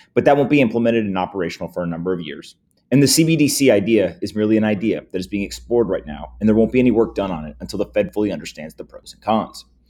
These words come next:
To be fair to Chairman Powell, we don't have too much information from him to go off of at the moment.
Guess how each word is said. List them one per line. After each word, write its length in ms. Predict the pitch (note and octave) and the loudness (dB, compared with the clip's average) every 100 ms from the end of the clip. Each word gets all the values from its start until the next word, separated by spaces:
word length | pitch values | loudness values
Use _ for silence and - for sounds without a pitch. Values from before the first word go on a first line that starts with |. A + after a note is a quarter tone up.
| _ _ _ | _ _ _
To 80 | - | 0
be 80 | D#3 | 2
fair 300 | D#3 D3 E3+ | 4 4 4
to 80 | D#3+ | 0
Chairman 320 | - C3+ D3+ | -2 -2 -2
Powell, 420 | - D2+ D#2+ - - | -6 -8 -8 -12 -2
we 100 | C3 | 2
don't 100 | D#3+ | 2
have 100 | F3 | 0
too 100 | F3 | -2
much 140 | D#3+ C3 | -2 -4
information 480 | A#2 A#2 F#2 - | -4 -4 -4 -6
from 100 | F#2 | -10
him 200 | F#2 F#2 | -8 -8
to 80 | E2+ | -8
go 200 | E2+ F#2 | -6 -2
off 180 | F2 E2+ | -2 -4
of 80 | D#2+ | -12
at 140 | D2 | -12
the 60 | E2+ | -4
moment. 320 | G#2+ A2 - | 0 0 -4